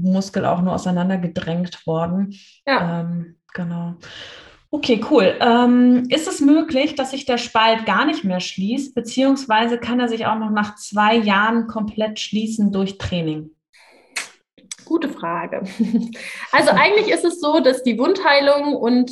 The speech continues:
Speaker 2: ähm, diese Rückbildung nach einem Jahr ziemlich abgeschlossen ist. Also das ist wirklich so der Zeitraum, wo man sagt, alles, was bis dahin, ähm, noch ist, kann noch beeinflusst werden, alles drüber. Aber es gibt auch Erfahrungsberichte von Frauen, die, ähm, auch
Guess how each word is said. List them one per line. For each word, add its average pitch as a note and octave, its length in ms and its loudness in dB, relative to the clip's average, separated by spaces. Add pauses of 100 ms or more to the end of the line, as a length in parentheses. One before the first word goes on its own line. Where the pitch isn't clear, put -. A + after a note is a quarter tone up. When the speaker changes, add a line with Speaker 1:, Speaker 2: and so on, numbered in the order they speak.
Speaker 2:
ähm, A3 260 2
diese G3+ 220 -4
Rückbildung C4+ 600 0
nach A3+ 120 2
einem A#3+ 300 2
Jahr A#3+ 420 4
ziemlich A#3+ 260 -4
abgeschlossen F#3 560 -6
ist. F3+ 240 -4
Also G3 200 -2
das A#3 160 -2
ist B3 100 -8
wirklich C4 320 0
so A#3+ 140 2
der A3+ 180 2
Zeitraum, A#3 520 0
wo A3 60 0
man A3+ 200 0
sagt, G#3+ 340 0
alles, B3+ 240 -2
was A#3 300 0
bis - 180 -18
dahin, C4 600 4 (300)
ähm, A3+ 520 0
noch B3 400 0
ist, C#4+ 340 -4
kann B3+ 240 2
noch A#3+ 220 -4
beeinflusst D#4+ 580 -2
werden, B3+ 320 4
alles B3 300 -2
drüber. - 340 0
Aber G#3 300 6 (300)
es B3+ 120 -6
gibt - 300 -6
auch B3+ 320 4
Erfahrungsberichte C4 760 -2
von A#3 280 -6
Frauen, A#3+ 480 4
die, A#3+ 340 2
ähm, A3 380 0
auch A3+ 380 0